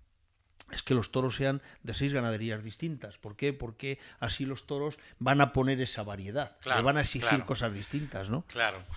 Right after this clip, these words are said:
Speaker 2: Bueno, pues en este, en este periplo de, eh, ya terminando la feria, pues está, eh, comentábamos el, el, lo de Zaragoza, que yo creo que ha sido interesantísimo después de tener dos años sin ver toros,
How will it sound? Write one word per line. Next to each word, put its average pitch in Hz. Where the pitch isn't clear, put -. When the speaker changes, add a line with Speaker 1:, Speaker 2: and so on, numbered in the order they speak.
Speaker 2:
Bueno, 208
pues 143
en 127
este, 151
en 131
este 165
periplo 151
de, 113
eh, 101
ya 143
terminando 135
la 139
feria, 151
pues 139
está, 117
eh, 104
comentábamos 123
el, 98
el, 90
lo 110
de 117
Zaragoza, 147
que 131
yo 165
creo 196
que 175
ha -
sido 185
interesantísimo 151
después 120
de 175
tener 147
dos 139
años 160
sin -
ver 143
toros, 151